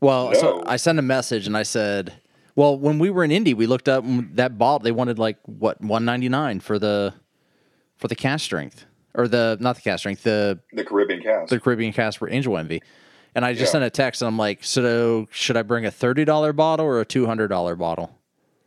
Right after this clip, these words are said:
Speaker 1: And no one responded. And Liz is like, "I don't think you need to take a two hundred dollar bottle." And I'm like,
Speaker 2: No.
Speaker 1: "Okay."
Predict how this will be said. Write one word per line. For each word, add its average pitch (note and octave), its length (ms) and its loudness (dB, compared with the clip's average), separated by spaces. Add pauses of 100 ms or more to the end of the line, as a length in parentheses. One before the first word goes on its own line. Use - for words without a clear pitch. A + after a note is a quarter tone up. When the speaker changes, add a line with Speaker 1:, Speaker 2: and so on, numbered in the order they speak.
(320)
Speaker 1:
And A#2 140 -2
no B2 140 2
one A#2+ 160 -4
responded. A2 680 -2 (360)
And A2+ 100 -2
Liz A#2+ 180 2
is A2+ 160 -4
like, G2 160 -2 (640)
"I C#3 60 -8
don't D3+ 160 0
think D#3+ 160 -4
you C#3 80 0
need C3 160 -2
to A2 40 -18
take B2 160 -2
a - 60 -2
two A#2 200 -2
hundred F#2+ 200 -2
dollar E2 280 -2
bottle." D#2+ 340 -8 (640)
And B2 80 -4
I'm B2 80 0
like, A2 180 -4 (120)
Speaker 2:
No. F2 340 -2 (800)
Speaker 1:
"Okay." C3 500 0